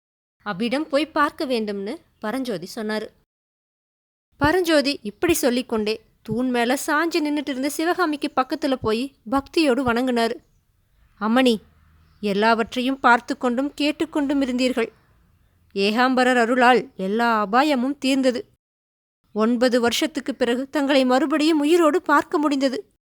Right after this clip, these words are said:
சிறிது நேரம் உட்கார்ந்து இளைப்பாருங்கள்.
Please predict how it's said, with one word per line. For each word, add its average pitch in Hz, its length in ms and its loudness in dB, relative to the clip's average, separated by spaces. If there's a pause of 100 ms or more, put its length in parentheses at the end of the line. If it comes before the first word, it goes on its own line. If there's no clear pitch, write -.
(840)
சிறிது 370 320 4
நேரம் 370 300 4
உட்கார்ந்து 330 500 2
இளைப்பாருங்கள். 277 640 2